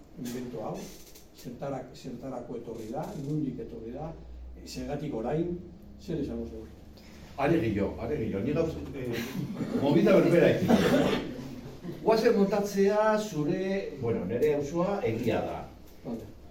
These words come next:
Speaker 2: Eh, montatzen dut kolektibo bat, hamar pertsonetakoa, oso ondo erabiltzaile, pa, pipa, eta montatzen dugu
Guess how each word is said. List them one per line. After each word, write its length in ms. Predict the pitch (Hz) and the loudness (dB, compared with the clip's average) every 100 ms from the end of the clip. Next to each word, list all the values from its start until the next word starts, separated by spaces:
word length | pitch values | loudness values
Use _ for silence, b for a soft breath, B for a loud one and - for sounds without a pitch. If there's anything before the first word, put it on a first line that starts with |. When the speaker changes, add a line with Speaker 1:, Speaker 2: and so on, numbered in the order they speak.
| 143 | 2
Speaker 2:
Eh, 320 | 131 131 135 | 2 4 4
montatzen 640 | 139 147 202 - 190 180 180 | 4 2 2 2 2 2 4
dut 300 | 202 202 196 | 6 6 6
kolektibo 560 | 147 143 147 170 143 143 | 0 0 0 -4 0 2
bat, 240 | 123 - 120 | 2 0 -2
hamar 220 | 127 131 | -6 -6
pertsonetakoa, 1120 | - 120 135 135 - 110 120 147 180 196 202 160 | -8 -10 -8 -8 -8 -10 -4 -2 -2 0 0 2
oso 300 | 156 143 139 | 2 2 -2
ondo 160 | 123 120 | -2 -2
erabiltzaile, 460 | 113 110 127 120 - | 0 -2 -2 -2 -4
pa, 220 | 185 196 | -4 -6
pipa, 380 | 160 127 - 208 220 214 B B | -6 -10 -6 -2 -2 -2 B B
eta 220 | 131 123 123 | -4 -2 -2
montatzen 380 | 113 165 170 165 | 0 0 0 2
dugu 140 | 170 | 2